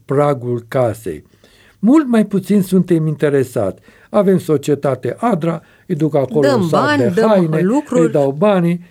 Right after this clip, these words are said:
Speaker 1: ă, ei își fac datoria. Vedeți dumneavoastră, individualismul este un alt aspect și dacă suntem individuali, unde mai este Iisus?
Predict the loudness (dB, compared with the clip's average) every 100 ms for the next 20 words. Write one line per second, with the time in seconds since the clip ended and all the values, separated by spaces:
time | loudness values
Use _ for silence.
0 | _ -4 0 2 2 0 -2 -2 -2 -4
1 | -4 -4 -4 -4 -10 -14 _ _ _ -10
2 | -2 -2 0 -2 0 -2 -4 -12 -2 2
3 | 2 2 2 2 2 2 4 2 0 -2
4 | -12 -12 -18 _ -4 -4 0 -2 -2 -8
5 | _ 0 2 2 2 -2 0 -2 -2 -4
6 | -20 -8 -2 0 0 0 0 0 2 2
7 | 2 0 -2 -2 0 0 0 -4 _ -12
8 | -2 2 2 2 2 -2 -4 -4 -4 -6
9 | -8 -12